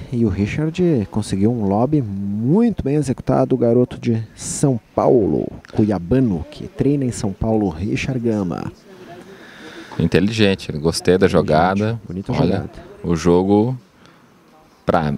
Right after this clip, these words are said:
Speaker 2: na minha ótica, ainda não tem um, um favorito.
Speaker 1: É verdade.
Speaker 2: Até porque ontem queimamos a língua, né? Tínhamos aí o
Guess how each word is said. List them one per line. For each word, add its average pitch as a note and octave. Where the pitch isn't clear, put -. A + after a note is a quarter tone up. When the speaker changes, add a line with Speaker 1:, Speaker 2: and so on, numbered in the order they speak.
Speaker 2:
na F2
minha G2
ótica, G2+
ainda D3
não F#2+
tem G2+
um, C3
um C3
favorito. E3
Speaker 1:
É E2
verdade. F#2
Speaker 2:
Até G2
porque G2+
ontem C#3
queimamos G#2+
a E2
língua, F#2+
né? D#2+
Tínhamos F#2+
aí F#2
o E2